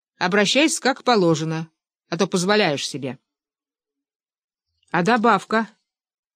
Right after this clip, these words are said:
Заклинание-то. А, добавка. Добавка. А давай так. Жизнь, здоровье, сила.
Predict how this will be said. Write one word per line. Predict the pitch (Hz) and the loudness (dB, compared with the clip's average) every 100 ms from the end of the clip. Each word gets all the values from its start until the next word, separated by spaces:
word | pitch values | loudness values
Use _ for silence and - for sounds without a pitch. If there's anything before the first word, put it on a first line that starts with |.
| _ _ | _ _
Заклинание-то. | 156 190 233 262 180 151 139 135 127 - _ _ _ _ _ _ | -6 -2 2 2 2 0 -6 -8 -12 -14 _ _ _ _ _ _
А, | 160 180 170 | -2 0 0
добавка. | 135 160 160 143 - - _ _ _ _ _ _ _ _ - | -2 -2 -2 -4 -8 -20 _ _ _ _ _ _ _ _ -8
Добавка. | 156 165 147 120 - - _ _ _ _ _ _ _ _ _ _ _ _ _ | -4 -2 -4 -8 -18 -20 _ _ _ _ _ _ _ _ _ _ _ _ _
А | 175 | 2
давай | 185 214 | 4 4
так. | 185 160 - - - _ _ - | 2 -2 -4 -16 -20 _ _ -10
Жизнь, | 151 185 339 311 294 247 - _ _ _ _ _ | 0 6 6 6 2 0 -6 _ _ _ _ _
здоровье, | 160 139 170 214 311 269 262 247 - _ _ _ _ | -8 0 4 4 4 4 4 2 -2 _ _ _ _
сила. | - 254 202 135 127 | -2 2 4 2 -6